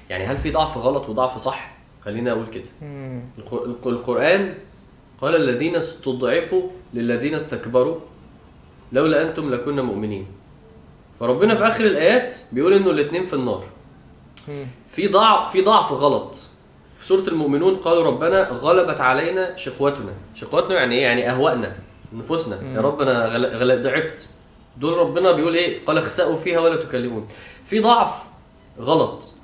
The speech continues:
Speaker 1: وفي ضعف اللي هو الحتة البشرية اللي بنقولها دي. فأنا النهاردة بن-، إحنا ساعات إحنا ما بنعرفش نقول لنفسنا لأ. إحنا ما بنعرفش نمسك
Speaker 2: مم.
Speaker 1: نفسنا ون-، ونقول لها: "أنا مش هعمل". في واحد كل ما نفسه تقول له يعمل الذنب يعمله.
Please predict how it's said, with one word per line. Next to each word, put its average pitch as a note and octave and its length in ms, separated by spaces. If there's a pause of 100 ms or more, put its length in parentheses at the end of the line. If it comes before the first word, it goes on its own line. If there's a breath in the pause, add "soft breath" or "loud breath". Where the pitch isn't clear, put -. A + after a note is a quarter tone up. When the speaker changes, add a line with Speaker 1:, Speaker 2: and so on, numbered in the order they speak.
(460)
Speaker 1:
وفي F3 200
ضعف D4+ 360 (300)
اللي B2+ 140
هو F#3 120
الحتة F3+ 300
البشرية C#3 460
اللي C3 120
بنقولها B2+ 360
دي. - 160 (500 loud breath)
فأنا C#3+ 240
النهاردة G#3 400
بن-، D3+ 160
إحنا D#3 260
ساعات D#3 460 (100)
إحنا E3+ 140
ما D3+ 60
بنعرفش D3+ 260
نقول F3 160
لنفسنا E3 340
لأ. A#2+ 240 (680)
إحنا C#3+ 160
ما C#3 60
بنعرفش C#3+ 400 (180)
نمسك D3 440
Speaker 2:
مم. C3 60
Speaker 1:
نفسنا E3+ 360
ون-، B2+ 260
ونقول A#2+ 400
لها: F3 380 (280 loud breath)
"أنا C#3+ 160
مش C#3 180
هعمل". D#3+ 340
في F#3 160
واحد G#3+ 280
كل G3 380
ما D3+ 100
نفسه D#3 240
تقول E3+ 160
له F#3 80
يعمل F#3 180
الذنب E3 400
يعمله. B2+ 300